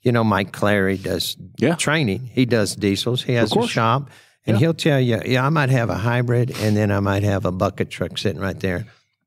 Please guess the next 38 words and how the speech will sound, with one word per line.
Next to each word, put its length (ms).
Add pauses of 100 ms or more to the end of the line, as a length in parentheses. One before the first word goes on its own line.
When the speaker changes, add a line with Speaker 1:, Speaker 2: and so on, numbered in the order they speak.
Speaker 2:
Yeah. 160 (560)
Speaker 1:
He 120
came 280
in 100
my 140
shop, 380
and 180
we 80
had 280
a 240 (560)
B 120
M 100
W 380
or 40
Mercedes, 560
something 320
up 160
on 140
the 100
lift, 300 (340)
and 120
he 100
goes, 320 (420)
"You 140
work 260
on 60
those?" 380 (1080)
And 140
he 120
goes, 300 (280)
"I 100
won't 180
even 300 (480)
touch 240
a 180
European 440
car." 260 (520)
And 520